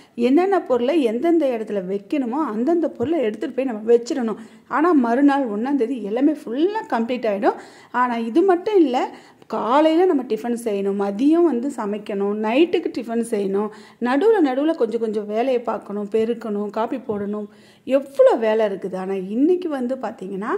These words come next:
நான் வந்து காலையில வந்து tiffin செய்ய போறேன். tiffin செய்யறதுக்கு வந்து நான் வந்து இன்னைக்கு தோசை மாவு கொஞ்சம் எடுத்திருக்கேன். அந்த மைதா மாவு இருக்குல்ல, மைதா மாவு கொஞ்சம் எடுத்து இதெல்லாம் வந்து செஞ்சு பசங்களுக்கு கொடுத்துட்டு அடுத்தடுத்து நம்ம மதிய வேலை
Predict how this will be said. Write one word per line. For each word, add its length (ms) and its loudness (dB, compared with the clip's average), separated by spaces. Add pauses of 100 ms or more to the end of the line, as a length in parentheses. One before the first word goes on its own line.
(380)
நான் 300 -4
வந்து 340 -6
காலையில 680 -2
வந்து 480 -4 (500)
tiffin 220 -2
செய்ய 300 -6
போறேன். 200 -8 (580)
tiffin 400 -2
செய்யறதுக்கு 400 0
வந்து 280 -4
நான் 280 -2
வந்து 240 -4
இன்னைக்கு 340 -4
தோசை 340 0
மாவு 300 0
கொஞ்சம் 380 -4
எடுத்திருக்கேன். 580 -6 (340)
அந்த 320 0
மைதா 340 0
மாவு 220 -2
இருக்குல்ல, 240 -6 (220)
மைதா 300 -2
மாவு 180 -4
கொஞ்சம் 380 -4
எடுத்து 380 -6 (340)
இதெல்லாம் 400 -2
வந்து 380 -4
செஞ்சு 500 -4
பசங்களுக்கு 460 -6 (140)
கொடுத்துட்டு 380 -2 (360)
அடுத்தடுத்து 560 -4
நம்ம 140 -2
மதிய 320 -2
வேலை 240 -2